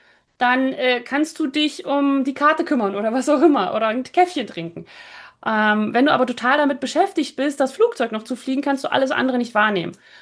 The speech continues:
Und, ähm, gerade im Dummy-Training ist das halt super praktisch, weil dann kann der Hund nämlich auch zum Beispiel besser markieren,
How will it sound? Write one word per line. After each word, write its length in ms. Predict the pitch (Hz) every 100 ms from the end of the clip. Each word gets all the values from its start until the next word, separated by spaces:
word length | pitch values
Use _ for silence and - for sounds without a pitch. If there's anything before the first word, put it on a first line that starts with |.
| - -
Und, 400 | 208 214 214 -
ähm, 420 | 208 208 202 208
gerade 220 | 202 240
im 80 | 233
Dummy-Training 500 | 208 285 392 320 294
ist 100 | 277
das 120 | 262
halt 160 | 247 233
super 240 | 240 240
praktisch, 720 | 233 - 202 - - 349 339 -
weil 160 | 240 233
dann 220 | 214 285
kann 180 | 262 240
der 120 | 226
Hund 220 | 302 302
nämlich 180 | 254 220
auch 120 | -
zum 120 | - 214
Beispiel 240 | 214 214
besser 300 | 208 196 202
markieren, 720 | 190 196 - 269 320 320 320